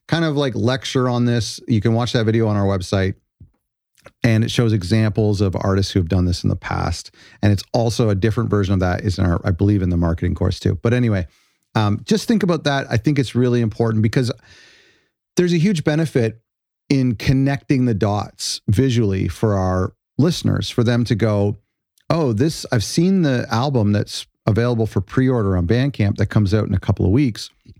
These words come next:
This single, the artwork kinda matches that artwork of the pre-order of the album. So it probably means that it's in, you know, in support of that album or coming off of that album, or they might see a tour poster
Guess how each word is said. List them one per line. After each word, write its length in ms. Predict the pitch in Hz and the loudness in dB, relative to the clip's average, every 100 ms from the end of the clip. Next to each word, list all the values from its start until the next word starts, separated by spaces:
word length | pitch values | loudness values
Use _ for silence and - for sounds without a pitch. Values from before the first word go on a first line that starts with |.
| _ _ _ _ _ - | _ _ _ _ _ 0
This 200 | 120 123 | 2 2
single, 580 | - 208 156 117 110 - _ _ _ | 2 2 2 2 -2 -6 _ _ _
the 100 | 113 | -2
artwork 360 | 143 180 127 101 | 0 0 -2 0
kinda 180 | 127 | 0
matches 600 | 113 117 151 - 113 95 | 2 2 0 0 0 2
that 340 | 98 101 101 - _ _ - | 0 0 -2 -6 _ _ -2
artwork 400 | 113 - 98 - 95 | 0 0 -2 -2 0
of 180 | 90 | 0
the 120 | 85 87 | 0 -4
pre-order 480 | - 185 135 98 | 0 2 2 0
of 120 | 95 85 | 0 0
the 100 | 98 | 0
album. 480 | 131 123 98 92 - - _ | 0 0 0 0 -4 -14 _
So 160 | - | -2
it 120 | 104 - | -2 -4
probably 440 | - 135 170 185 160 | -4 -2 0 2 2
means 480 | 151 151 143 110 | 2 2 0 0
that 120 | 123 113 | 0 0
it's 420 | 110 - - - _ _ _ _ _ _ - | 0 -4 -10 -10 _ _ _ _ _ _ 0
in, 240 | 117 117 | 2 2
you 100 | 127 | 2
know, 160 | 101 - | 0 2
in 120 | 107 | 0
support 520 | - 107 - 127 127 | 0 -4 -2 0 2
of 80 | 107 | 0
that 240 | 104 101 - | 0 0 0
album 400 | 135 143 107 98 | -2 0 0 2
or 220 | 95 95 | 2 -2
coming 300 | - 110 104 | 0 2 4
off 220 | 101 95 | 2 0
of 80 | 95 | 0
that 140 | 92 | 0
album, 380 | - 123 113 95 | 0 -2 0 0
or 100 | 95 | 2
they 120 | 92 | 2
might 200 | 101 107 | 2 0
see 160 | - 107 | 0 -2
a 60 | 95 | 0
tour 280 | - 220 | 0 0
poster 560 | 123 101 92 - 98 | 0 0 -2 0 0